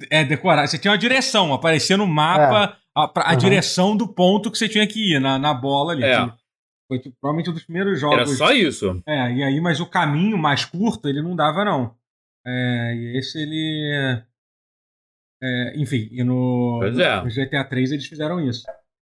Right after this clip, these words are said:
Speaker 1: É, eles adicionaram isso, pelo menos. Então dá pra ver que sim, algumas coisas foram, foram adicionadas, né?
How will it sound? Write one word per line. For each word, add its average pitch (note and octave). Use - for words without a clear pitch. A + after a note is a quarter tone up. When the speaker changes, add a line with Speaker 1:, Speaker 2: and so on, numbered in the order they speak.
Speaker 1:
É, B2+
eles A#2
adicionaram C#3
isso, B2+
pelo C#3+
menos. C3
Então B2
dá C#3
pra G3+
ver E3
que -
sim, C#3
algumas C3
coisas C#3
foram, D3
foram C#3+
adicionadas, C3+
né? A2+